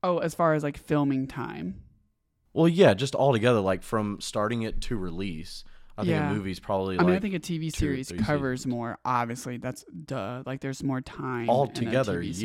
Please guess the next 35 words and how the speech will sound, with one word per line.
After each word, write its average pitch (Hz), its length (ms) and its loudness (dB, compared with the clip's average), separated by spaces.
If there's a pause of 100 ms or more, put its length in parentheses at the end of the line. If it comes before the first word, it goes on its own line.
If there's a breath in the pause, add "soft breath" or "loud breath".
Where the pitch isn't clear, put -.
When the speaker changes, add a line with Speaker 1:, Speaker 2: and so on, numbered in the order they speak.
(220)
Speaker 2:
yes. - 400 -12 (520 loud breath)
But 135 380 2
most 135 540 0 (840)
T 131 140 2
V 139 140 4
shows, 92 640 0 (260)
only 120 240 6
the 104 160 0
super - 400 -2
popular 107 360 0
ones 90 240 -2 (120)
actually 98 340 -4
go 95 220 -2
past, 90 540 -6 (320)
what, 90 200 -4
maybe 82 260 -6
two, 82 220 -10
three 87 160 -6
seasons? 95 480 -6 (400 soft breath)
Speaker 1:
If 196 100 -2
they're 214 160 2
really 147 280 2
popular, 131 420 -2
they'll 127 140 -2
sometimes 131 420 -6
go 127 80 -10
to, 117 60 -8
like, 107 160 -12
five 92 480 -12 (140)
Speaker 2:
<clears throat> - 140 -16
Speaker 1:
to 135 220 -4
seven. - 220 0
Speaker 2:
Right, 127 240 0
yeah, 107 240 2
exactly. 101 440 -6